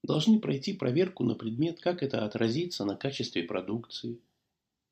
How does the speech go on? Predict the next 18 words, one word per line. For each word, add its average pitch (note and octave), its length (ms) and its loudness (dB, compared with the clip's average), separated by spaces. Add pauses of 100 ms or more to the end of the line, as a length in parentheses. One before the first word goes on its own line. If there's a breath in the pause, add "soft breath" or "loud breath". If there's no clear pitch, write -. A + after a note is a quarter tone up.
(260)
И - 100 2
решение F#3+ 440 4
должно D#3 420 2
быть F#3 160 0
отклонено, D#3+ 880 0 (380 soft breath)
если C#3 260 -2
оно C#3+ 280 0
уг-, - 360 -4
угрожает C3+ 480 4
качеству. B2 560 -2 (1600)
И D3+ 60 -6
компания D3+ 420 2
должна C3 300 0
много C3+ 340 2
коммуницировать C3+ 800 0
на A2+ 100 -2
тему A2 280 -2
качества, - 560 -2